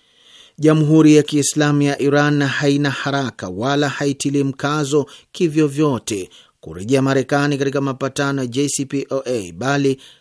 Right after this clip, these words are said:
takwa letu la kimantiki ni kuondolewa vikwazo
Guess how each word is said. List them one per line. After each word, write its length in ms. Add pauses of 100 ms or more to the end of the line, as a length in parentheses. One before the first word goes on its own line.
(140)
takwa 400
letu 360
la 100
kimantiki 840 (200)
ni 80
kuondolewa 480
vikwazo 680